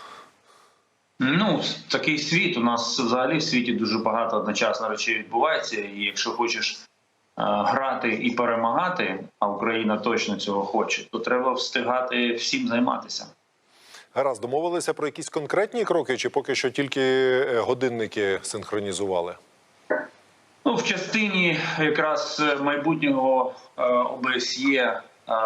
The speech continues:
Speaker 1: синхронізували годинники, почули один одного. Е, а от, е, з інших питань, більш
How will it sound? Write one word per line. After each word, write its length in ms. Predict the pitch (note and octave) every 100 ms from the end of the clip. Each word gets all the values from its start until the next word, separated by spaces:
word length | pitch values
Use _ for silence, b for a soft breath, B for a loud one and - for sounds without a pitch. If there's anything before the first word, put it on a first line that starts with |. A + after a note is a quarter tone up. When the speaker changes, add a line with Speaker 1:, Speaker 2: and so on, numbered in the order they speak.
| A2+ A2+ A2 G#2+ G#2+ G#2 G#2+
Speaker 1:
синхронізували 1300 | - C3+ B2 C3 C3 B2 C3 C3 B2+ A2+ G#2+ G#2 G#2
годинники, 800 | G#2+ A2+ A#2+ C#3+ F#3 E3+ C3+ C#3
почули 520 | B2 A#2+ A#2 C3 A2+
один 280 | A2+ A2 A2+
одного. 580 | C#3+ E3 D3+ C#3+ D3 - - _ _ _ _ _
Е, 80 | -
а 520 | A#2 A#2 B2 - C3
от, 440 | C#3 C#3+ C#3+ -
е, 320 | D3+ C#3 C3+ C3+ C#3+
з 300 | D#3+ D#3+ F3+
інших 400 | G#3 F#3+ F3 E3+
питань, 440 | D#3 D#3+ D3+ C#3+
більш 340 | C#3 C3 -